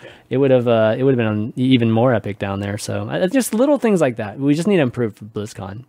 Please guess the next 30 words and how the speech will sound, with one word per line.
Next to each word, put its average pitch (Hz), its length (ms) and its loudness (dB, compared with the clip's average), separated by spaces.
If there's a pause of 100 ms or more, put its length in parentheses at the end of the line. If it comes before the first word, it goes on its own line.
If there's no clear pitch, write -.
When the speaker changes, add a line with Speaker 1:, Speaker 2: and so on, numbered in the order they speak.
Speaker 2:
But 127 100 -2
the 151 80 4
World 220 180 2
Championships, 135 600 0 (140)
clearly, 117 400 0
I 110 80 -4
think 113 160 -6
it's - 320 -10 (300)
been 127 140 2
great 110 300 2
being 101 220 -4
separate. - 360 -8 (600)
Speaker 1:
Agreed. 98 280 -2
Speaker 2:
Um, 123 100 -10 (420)
okay, 202 260 0
uh, 190 380 0
real 202 220 -2
quick, 202 560 -4
you 160 280 -4
know, 156 100 0
we 147 60 0
don't 156 120 0
have 156 100 -4
too 175 120 -4
much 160 180 -2
time 160 180 0
left. 151 260 0
Just 147 220 -4
any 160 160 2
questions? 165 720 0